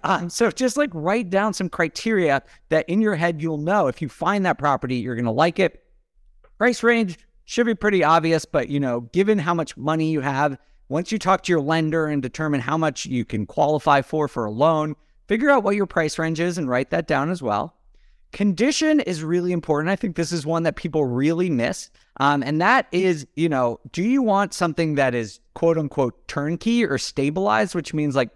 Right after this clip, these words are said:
it's in really good shape and renters are gonna like it right off the bat. They're gonna wanna move in. It's gonna be super nice. That's great. I mean, everyone kinda wants that, but they're more expensive and they tend to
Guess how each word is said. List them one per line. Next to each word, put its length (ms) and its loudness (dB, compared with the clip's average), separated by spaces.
it's 140 -2
in 100 2
really 220 0
good 220 -2
shape 400 -2
and 280 0
renters 400 2
are 60 0
gonna 180 0
like 320 0
it 160 0
right 320 -2
off 180 2
the 80 -2
bat. 320 2
They're 80 -4
gonna 160 -4
wanna 300 0
move 180 -2
in. 240 0
It's 100 -4
gonna 160 -4
be 80 -2
super 380 -2
nice. 380 -2
That's 280 4
great. 380 2
I 40 0
mean, 160 -2
everyone 360 0
kinda 400 0
wants 260 -2
that, 200 0
but 100 0
they're 100 -2
more 240 0
expensive 840 0
and 120 0
they 80 2
tend 320 0
to 100 -2